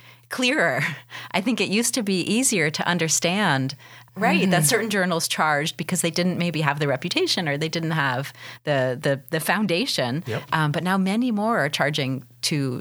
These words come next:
Speaker 1: to publish. And it's, it's, I, I find it challenging as a researcher knowing, being able to evaluate kind of quality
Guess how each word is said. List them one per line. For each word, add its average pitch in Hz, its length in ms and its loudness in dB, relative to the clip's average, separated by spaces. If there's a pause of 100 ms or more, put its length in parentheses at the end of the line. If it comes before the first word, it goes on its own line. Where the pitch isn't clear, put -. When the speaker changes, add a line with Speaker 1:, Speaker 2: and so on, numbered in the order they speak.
Speaker 1:
to 165 100 -8
publish. 147 380 0
And 147 100 -2
it's, 147 140 -4
it's, 156 300 -4
I, 175 160 0
I 214 160 2
find 175 260 -2
it 143 140 -4
challenging 135 440 0
as 135 120 0
a 135 80 0
researcher 143 480 0
knowing, 143 580 0 (240)
being 180 200 0
able 170 260 0
to 151 160 -2
evaluate 147 500 2
kind 156 140 -2
of - 40 -8
quality - 680 -4